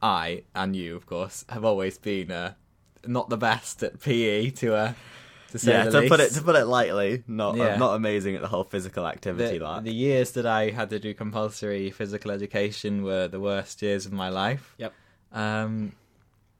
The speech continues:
Speaker 1: and I was absolutely terrible. I can't, I can't catch a ball,
Speaker 2: <laughs> Seth
Speaker 1: whether
Speaker 2: is
Speaker 1: it be,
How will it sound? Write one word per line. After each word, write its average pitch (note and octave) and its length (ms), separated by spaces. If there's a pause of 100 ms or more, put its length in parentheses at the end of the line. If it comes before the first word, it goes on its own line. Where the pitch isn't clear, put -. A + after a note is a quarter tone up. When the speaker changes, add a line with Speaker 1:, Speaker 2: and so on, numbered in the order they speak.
(140)
Speaker 1:
and A2 260
I A2 220
was A2 200
absolutely G#2 420
terrible. A#2+ 420
I F#2 80
can't, G#2+ 380 (120)
I A2+ 80
can't A#2 360
catch - 320
a A#2 40
ball, A2 580
Speaker 2:
<laughs> - 40 (840)
Seth A#2 240
Speaker 1:
whether A#2+ 400
Speaker 2:
is A2 120
Speaker 1:
it G2+ 40
be, A#2+ 200